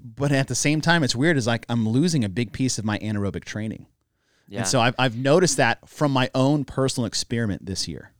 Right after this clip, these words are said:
Speaker 2: Yeah, I've, I had it where before I got into fire, and firefighters, when you come in, they do a, like, a treadmill test.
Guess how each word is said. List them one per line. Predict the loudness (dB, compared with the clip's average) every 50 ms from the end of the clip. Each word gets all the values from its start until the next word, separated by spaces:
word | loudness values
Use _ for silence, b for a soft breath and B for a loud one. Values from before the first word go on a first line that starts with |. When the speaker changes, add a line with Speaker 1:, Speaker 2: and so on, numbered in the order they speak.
| _ _ _ _ _ _ _ _ _
Speaker 2:
Yeah, | -8 -6 -6 -4 -2
I've, | 0 0 0 0 -2 -6 -4
I | -4 -2 -2
had | 0 0 0 0 0
it | -2 -4
where | -4 -4 -2 -2 0 0 0 0 -2 -4
before | -6 -8 -10 -4 -2 -2
I | 0 0
got | 0 -2 -4
into | -4 -6 -10
fire, | -12 -6 -4 -2 0 0 -2 -2 -4
and | -6 -10 -14
firefighters, | -8 -4 -4 -2 -2 -4 -6 -8 -10 -10 -10 -12
when | -14 -16
you | -16
come | -12 -10 -10 -8 -8
in, | -8 -8 -8 -8 -6
they | -6 -6
do | -4 -4 -4 -2
a, | -2 -2 -2 -4 -6 -8
like, | -10 -14
a | -14
treadmill | -10 -8 -8 -8 -6 -8 -12 -12
test. | -10 -10 -10 -10 -12 -16 -20